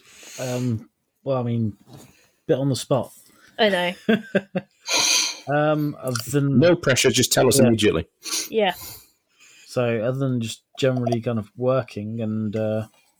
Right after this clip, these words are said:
Speaker 1: looking after Emily here.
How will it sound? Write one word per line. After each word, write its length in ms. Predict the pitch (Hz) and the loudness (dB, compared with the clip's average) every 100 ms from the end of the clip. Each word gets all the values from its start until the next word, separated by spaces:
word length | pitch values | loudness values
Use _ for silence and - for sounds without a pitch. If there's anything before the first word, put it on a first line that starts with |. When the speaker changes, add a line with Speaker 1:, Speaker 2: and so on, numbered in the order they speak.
| _ _ _ _ | _ _ _ _
Speaker 1:
looking 320 | 117 127 120 | -6 -4 0
after 500 | 120 113 - 104 107 - _ - _ _ - _ _ _ - | 0 0 -2 -2 -2 -8 _ -20 _ _ -20 _ _ _ -4
Emily 300 | 113 87 82 | -2 -2 -4
here. 260 | 92 117 | -6 -8